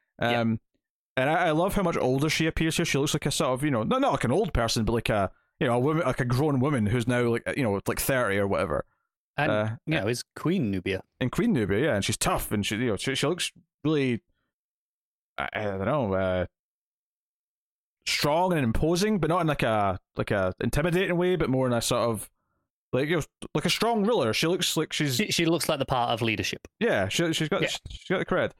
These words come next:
Speaker 2: Um, now we go to Mount Olympus.
Speaker 1: I just want to say, by the way,
Speaker 2: Oh.
Speaker 1: I lo-, I love the sequence of these pages, um, where the, the, the, the names of the places come up and they're very stylized, and
Speaker 2: Mm-hmm.
Speaker 1: it's, it's very different from the rest of the book, and it feels very,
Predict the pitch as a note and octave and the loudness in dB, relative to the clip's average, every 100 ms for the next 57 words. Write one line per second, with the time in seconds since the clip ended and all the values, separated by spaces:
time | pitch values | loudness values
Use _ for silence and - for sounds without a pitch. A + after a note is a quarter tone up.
0 | _ _ _ _ _ B2+ C#3+ C#3 C#3 - | _ _ _ _ _ 0 2 2 0 0
1 | D3+ G3 G3+ F#3+ F3 D#3+ D#3 E3+ C#3 A#2+ | 2 2 2 2 2 2 2 2 2 2
2 | C3 D3 - - - _ _ _ _ _ | 0 -2 -2 -4 -6 _ _ _ _ _
3 | - C#3 D#3+ D#3 D#3+ B2+ B2+ B2 B2 B2+ | -6 -2 -2 0 -2 0 0 2 0 2
4 | A#2+ C3 A#2 A2+ B2+ A2+ - A2+ C3+ C3+ | 2 2 2 0 0 -2 0 0 -2 -2
5 | C3 C#3 - C#3 C3+ D#3+ - - A2+ G#2 | -2 -4 -2 -2 0 -2 -2 0 2 2
6 | G2+ A#2+ A2 G2+ F#2+ _ _ _ _ _ | 0 0 0 0 -2 _ _ _ _ _
7 | _ _ _ _ A#2+ A#2 G#2+ - - _ | _ _ _ _ -2 -2 -2 -6 -20 _
8 | _ _ _ - B2+ A2+ G#2+ G2 G2+ G#2+ | _ _ _ -4 0 2 0 0 -2 0
9 | A2+ G2+ G2+ G2+ G2+ A2 F#2+ A#2 - G#2 | 0 0 0 -4 -2 -2 -2 -4 -4 -4
10 | - G2+ G2 G2 G#2+ - - G#2 G#2+ G#2 | -2 -2 0 0 0 -2 0 0 2 0
11 | G2+ G2+ G2+ G2 A2 A#2 A2 - - B2 | 0 0 0 -4 -2 -2 -2 -2 -2 -2
12 | A2 C3 B2 A#2 A2 A2+ G2 G2+ - G#2 | 0 0 0 -2 -2 -2 0 -2 -2 -2
13 | F#2+ G2 - A2 - - A#2 G2+ A2+ G#2+ | -2 -4 -4 -8 -4 -4 -2 -2 0 0
14 | A2+ G#2 | 0 -2